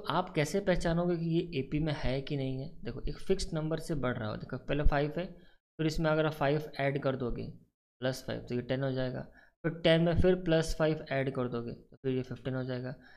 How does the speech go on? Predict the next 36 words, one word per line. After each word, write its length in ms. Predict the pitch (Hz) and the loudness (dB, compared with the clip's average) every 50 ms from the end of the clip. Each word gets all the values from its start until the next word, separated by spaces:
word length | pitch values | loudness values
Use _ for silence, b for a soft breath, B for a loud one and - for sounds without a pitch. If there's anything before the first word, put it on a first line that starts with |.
| B B B - | B B B -4
फिर 80 | 175 170 | -4 -2
फ़िफ़्टीन 340 | 165 175 165 170 185 180 180 | 0 -2 0 2 2 4 4
में 100 | 185 165 | 4 4
फिर 180 | - 190 196 185 | 4 4 2 2
प्लस 320 | - 165 160 165 165 - - | 2 4 4 4 6 6 6
फ़ाइव 240 | - 160 160 160 - | 6 4 2 0 -2
ऐड 300 | - 147 143 143 143 139 | -2 0 2 2 2 2
कर 120 | - 135 131 | 0 0 0
दोगे 280 | 127 127 123 123 123 | 0 -2 -2 -4 -6
तो 80 | - 120 | -6 -6
फिर 140 | - 131 127 | -6 -6 -6
ट्वेंटी 300 | - 123 113 113 110 131 | -4 -4 -4 -2 -2 -2
हो 120 | 131 127 | -2 -2
गया। 200 | 123 127 123 127 | -2 -4 -6 -6
तो 580 | 147 - - - - - _ _ _ _ - 165 | -8 -12 -18 -20 -20 -20 _ _ _ _ -8 -2
क्या 120 | 180 180 | 0 2
है, 60 | 196 | 2
ये 120 | 196 190 190 | 2 0 0
जो 100 | 196 196 | 0 2
नंबर 320 | 170 147 139 143 165 175 | 2 2 2 2 2 2
जो 120 | 180 190 170 | 2 2 2
बढ़ 200 | 143 143 147 147 | 4 6 4 6
रहा 100 | 143 127 | 4 2
है 60 | 117 | 0
वो 140 | 120 151 156 | 0 0 0
फिक्स 320 | 151 - 180 170 - - | 2 2 2 2 2 -2
है, 60 | 127 120 | -4 -4
फ़ाइव 320 | - 147 139 151 156 156 | 0 2 2 2 2 2
ही 120 | 185 165 139 | 2 0 2
है, 120 | 110 113 123 | 0 -2 -2
ऐसा 160 | 123 160 156 | -2 0 0
नहीं 140 | 156 165 156 | 0 0 0
कि 160 | 165 160 160 160 B B B B B B _ - | 0 -2 -2 -4 B B B B B B _ -2
दूसरे 340 | 139 139 135 - 156 160 156 | -2 2 4 6 6 6 6
बार 300 | 156 151 147 151 151 147 | 4 4 4 4 2 2
जो 160 | 147 151 143 | 0 -2 -2